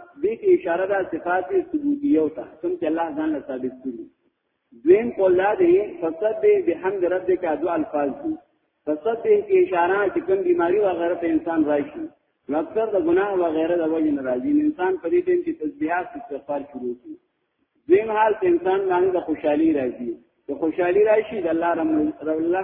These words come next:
رب العزت حمد وایا. واستغفره، طلب د بخښنې کوه د الله نه. اشاره دا امت ته تعلیم دی، ځکه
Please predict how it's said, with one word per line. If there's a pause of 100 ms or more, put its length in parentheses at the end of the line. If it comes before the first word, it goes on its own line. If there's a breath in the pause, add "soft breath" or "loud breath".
(100)
رب
العزت (100)
حمد
وایا. (1300)
واستغفره، (100)
طلب
د (100)
بخښنې
کوه
د
الله (140)
نه. (580)
اشاره (680)
دا (160)
امت
ته (120)
تعلیم
دی،
ځکه